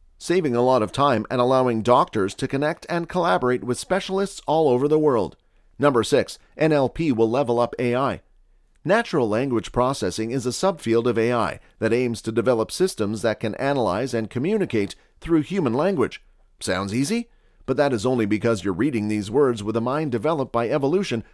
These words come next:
with the gift of language. Algorithms aren't so lucky. They have trouble parsing the eclectic hodgepodge of symbols, gestures, sounds, and cultural cues that we use to express meaning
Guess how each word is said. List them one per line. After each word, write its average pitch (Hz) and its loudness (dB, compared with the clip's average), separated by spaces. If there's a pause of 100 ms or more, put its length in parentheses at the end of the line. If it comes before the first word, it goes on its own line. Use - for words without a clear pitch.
(120)
with 190 2
the 139 -2
gift 123 0
of 107 0
language. 143 -2 (580)
Algorithms 151 4 (100)
aren't 127 2
so 107 0
lucky. 113 0 (340)
They 139 4
have 123 2
trouble 117 2
parsing 110 -2
the 104 -2
eclectic 113 -2
hodgepodge 123 -2
of 90 -6
symbols, 123 -2 (220)
gestures, 160 0
sounds, 139 -2 (200)
and 127 0
cultural 131 2
cues 101 0
that 98 2
we 143 0
use 160 2
to 117 -2
express 117 -4
meaning 123 0